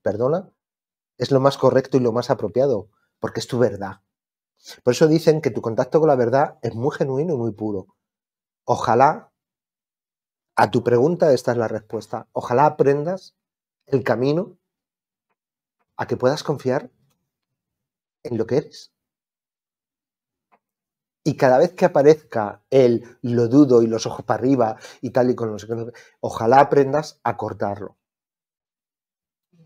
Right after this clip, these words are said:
Y cuando digan, y cuando digo que ojalá no aprendan, si no saben dónde ir, vengan aquí, que lo hacemos, sí, exacto. Claro,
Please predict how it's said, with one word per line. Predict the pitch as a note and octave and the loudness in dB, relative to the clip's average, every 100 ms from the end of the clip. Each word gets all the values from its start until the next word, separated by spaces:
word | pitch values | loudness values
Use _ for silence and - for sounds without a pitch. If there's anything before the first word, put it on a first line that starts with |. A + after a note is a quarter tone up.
| - - - | -20 -14 -8
Y | |
cuando | B2 A#2 B2 | -4 -2 2
digan, | D#3+ F#3+ C3 - - - | 4 4 2 0 -8 -12
y | |
cuando | A2+ A#2+ A#2+ | -4 -2 2
digo | C#3 F3 F#3 | 2 2 2
que | E3 | 0
ojalá | - A#2+ | 0 0
no | F3 | 0
aprendan, | F3+ D#3+ C3 B2 C#3+ F3+ _ _ | 2 2 2 0 -2 -6 _ _
si | - - | -12 -6
no | B2+ | -2
saben | C#3 F3+ F3+ | 2 2 4
dónde | E3+ C3+ B2+ | 2 2 2
ir, | D3 | 2
vengan | C#3 D3+ D#3+ | 2 2 0
aquí, | D#3+ C#3 C3 F#3 _ _ _ _ A3 _ - | -2 -2 -2 -6 _ _ _ _ -20 _ -4
que | - | 2
lo | C3+ | 2
hacemos, | B2 D3+ D#3+ D3 | 4 2 2 -2
sí, | - E3+ G#3 F#2+ - - _ - | 0 2 2 -2 -10 -20 _ -18
exacto. | C3 E3 G#3 - A2+ F2+ - _ _ _ _ _ _ _ | 0 2 2 -2 -8 -8 -18 _ _ _ _ _ _ _
Claro, | C#3 A3 B3+ F2+ - | 4 4 4 -2 -8